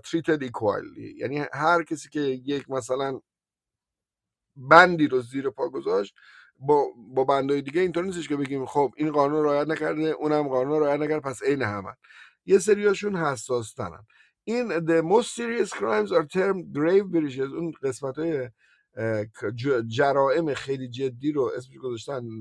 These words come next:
نقض‌های فاحش و در واقع اینا می‌تونه،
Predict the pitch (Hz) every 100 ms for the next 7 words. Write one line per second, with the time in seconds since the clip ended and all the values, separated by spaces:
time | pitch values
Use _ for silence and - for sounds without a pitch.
0 | - 113 113 110 110 131 139 120 110 123
1 | 185 196 - - _ _ _ 120 143 185
2 | 208 220 220 _ _ _ _ 139 147 139
3 | 143 170 151 160 180 185 156 135 123